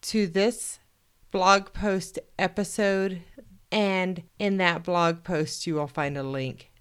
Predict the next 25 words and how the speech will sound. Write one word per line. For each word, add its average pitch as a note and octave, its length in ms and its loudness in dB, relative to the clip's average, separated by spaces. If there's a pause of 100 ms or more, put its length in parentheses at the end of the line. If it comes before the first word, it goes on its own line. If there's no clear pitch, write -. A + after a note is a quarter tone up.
to - 140 -12
the C#3 100 -6
Tenzi C3 520 -6
game. B2 360 -4 (320)
So D#3+ 500 0
with G3 320 0 (360)
dice, F3 640 4
you F3 320 -2
can F#3+ 260 0
do D3 460 -2 (220)
so D#3+ 840 0 (220)
much D3 640 -6
math C3+ 640 -2
between C#3+ 760 -4
adding, E3+ 520 -2
subtracting, D3+ 760 -6
multiplying. D3 840 -6
I E3 120 -6
mean, C#3+ 360 -6 (200)
really, E3+ 300 4
the D3+ 120 -2
sky D3+ 400 -2
is C#3 280 -6
the C3 180 -8
limit. C3+ 520 -8